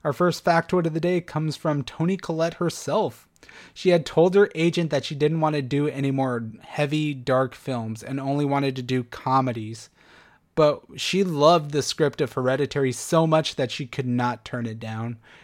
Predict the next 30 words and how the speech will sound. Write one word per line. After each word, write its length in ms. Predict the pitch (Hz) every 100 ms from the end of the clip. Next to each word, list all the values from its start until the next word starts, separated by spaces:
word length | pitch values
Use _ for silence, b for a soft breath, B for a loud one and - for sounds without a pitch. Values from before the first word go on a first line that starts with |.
| B
And 200 | 143 151
good 200 | 170 196
on 220 | 165 139
her. 180 | 127 120
This 240 | 123 151 180
movie 400 | 170 160 156 123
really 380 | 135 143 139
is 120 | 135 127
a 60 |
showcase 580 | 117 135 123 - 120 113
of 80 | 113
what 160 | 117
she 80 | -
can 160 | - 117
do 400 | 117 117 113 - -
as 200 | 123 117
an 100 | 113
actor. 500 | 104 104 120 123 - b b
The 80 | 135
next 320 | 156 - 185
one, 340 | 180 208 208 _ b b -
Ari 260 | 175 220 214
Aster 540 | 196 208 - 180 120
wanted 360 | 113 143 175 160
to 60 |
go 140 | 160 170
for 160 | 170
scares 680 | 143 - - 160 165 139 127
that 280 | 131 123 -
were 300 | 135 127